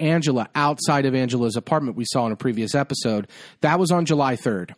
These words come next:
All of the stress of July third was all of that. Was Angela dealing with D D P at her desk? Was Angela seeing Sisko and meeting all of that? That's all in the days before this fourth of July issue.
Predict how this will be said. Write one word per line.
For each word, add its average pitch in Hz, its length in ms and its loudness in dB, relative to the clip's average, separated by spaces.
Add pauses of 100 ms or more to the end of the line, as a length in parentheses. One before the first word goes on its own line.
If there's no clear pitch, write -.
All 190 340 2
of 185 100 -2
the 175 80 0
stress 160 400 0
of 131 100 0
July 127 400 0
third 110 540 0 (340)
was 139 240 4
all 151 300 2
of 123 100 -2
that. 117 400 -4
Was 139 260 0
Angela 151 680 2 (340)
dealing 170 480 2
with 147 240 0 (140)
D 135 120 0
D 113 140 -2
P 220 380 2
at 113 160 -6
her 113 140 -6
desk? 196 460 0 (220)
Was 147 160 0
Angela 160 480 0 (220)
seeing 202 360 2 (160)
Sisko 214 600 0
and 143 220 0
meeting 214 260 0
all 196 300 2
of 180 80 -4
that? 196 260 0 (220)
That's 196 260 2
all 240 160 4
in 175 140 2
the 160 80 2
days 160 340 2
before 147 460 0
this 127 160 -2 (100)
fourth 131 240 0
of 110 120 -2
July 101 360 -2
issue. 90 480 -8